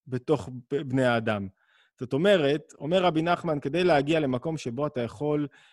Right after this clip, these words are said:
להתחבר באמת לעצמי שלך, לא להיות מותנה,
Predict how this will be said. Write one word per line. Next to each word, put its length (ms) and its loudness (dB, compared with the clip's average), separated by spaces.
להתחבר 440 -2
באמת 320 2
לעצמי 320 -4
שלך, 320 -10
לא 200 0
להיות 340 -2
מותנה, 380 -6